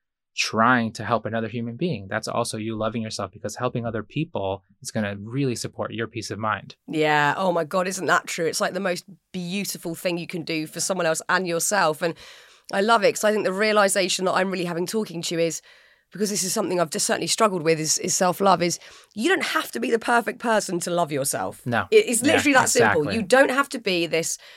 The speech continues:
Speaker 2: enlightened, perfect being who never makes mistakes
Speaker 1: No. Yeah.
Speaker 2: to, to love yourself. It is absolutely possible. Um, there's, again, something that, that has, uh, come from your, your meditation and, and your clarity, and it's on page one two seven, which I've dog-eared here.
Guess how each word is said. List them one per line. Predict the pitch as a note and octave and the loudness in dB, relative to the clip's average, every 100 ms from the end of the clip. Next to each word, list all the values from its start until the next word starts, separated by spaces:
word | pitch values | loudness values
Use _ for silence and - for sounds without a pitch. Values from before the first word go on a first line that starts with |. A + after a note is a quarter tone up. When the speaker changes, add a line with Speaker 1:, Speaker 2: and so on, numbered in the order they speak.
| - - _ _ | -20 -20 _ _
Speaker 2:
enlightened, | G3 G3+ A#3+ A3+ A3+ A3 G3+ | -2 4 6 4 4 0 0
perfect | - A3 G#3 G3+ - | 0 4 4 2 0
being | G3 F3+ | 2 2
who | D#3+ | 2
never | F#3+ G3+ | 2 4
makes | G3 F#3+ - | 2 2 0
mistakes | F3+ - D#3+ D3 C#3+ - - | 2 2 4 2 2 -2 -8
Speaker 1:
No. | - - | -12 -8
Yeah. | A2+ | -2
Speaker 2:
to, | G2 F#2+ | 0 0
to | - - F#3+ | -4 -4 0
love | E3+ D3+ | 0 0
yourself. | C#3 C#3+ C3 C3 C3+ - | -2 -2 0 -2 -2 -4
It | F3+ F3+ | -4 -2
is | E3 - | -4 0
absolutely | E3+ - - F#3 - | 2 2 -4 -6 -6
possible. | E3 - - - - - _ | -6 -6 -8 -12 -14 -20 _
Um, | - A#3+ B3 B3 B3 - - - - - | 6 8 8 4 2 -2 -8 -14 -14 4
there's, | B3 C4 | 6 8
again, | D4+ C#4 | 6 6
something | - D4+ D4+ D4 | 6 6 6 6
that, | C4+ - - - | 6 2 -10 -2
that | A#3 A3 | 2 2
has, | G#3+ - - - | 2 -2 -2 0
uh, | G3+ F#3 - | 4 2 0
come | - A#3+ G#3+ | 2 2 4
from | G3+ | 2
your, | F#3 F3+ F3+ F3 F3 | 2 4 4 2 2
your | F#3 | 2
meditation | F3 D#3+ D3+ F#3+ E3+ - D3 | 2 2 0 -2 0 0 0
and, | C#3+ C#3+ | 0 0
and | D3+ D3 | -2 0
your | D3+ D#3 D3+ C#3+ - | 0 0 -2 -4 -6
clarity, | - B3+ G#3+ F3 - C3 D#3 - - - - | 2 4 4 0 -6 -8 -10 -18 -20 -20 -2
and | F3+ F3+ | 2 2
it's | - | 2
on | A#3+ G#3 | 0 0
page | - G3+ F3 | 0 0 -2
one | F3+ F3 F3 | 2 2 2
two | F#3+ | -2
seven, | F3 E3+ D3 | -2 -2 -2
which | D3 - | -4 -2
I've | D#3+ | -2
dog-eared | F3+ D#3 D3 C#3 | -2 -2 -2 -4
here. | - - | -6 -8